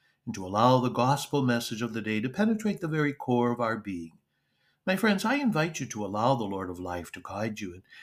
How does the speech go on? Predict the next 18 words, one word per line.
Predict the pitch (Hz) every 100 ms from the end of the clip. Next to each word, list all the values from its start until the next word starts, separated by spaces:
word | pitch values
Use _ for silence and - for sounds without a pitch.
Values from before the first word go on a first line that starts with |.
| - _
give | 277
you | 262
the | 214
courage | 180 - 139 135 135 -
to | 95
live | 95 135 151 113 104
as | 98 98
dynamic | - 101 95 98 98 98 -
disciples. | 104 - 87 85 - - - - _ _ _ _ -
Let's | 208
offer | 143 165 156
this | 110 95 -
day | 104 90 80 -
to | -
the | 104
way, | 98 110 131 107 92 95 _ _ _ _ _
the | -
truth, | - - 240 214 104 - -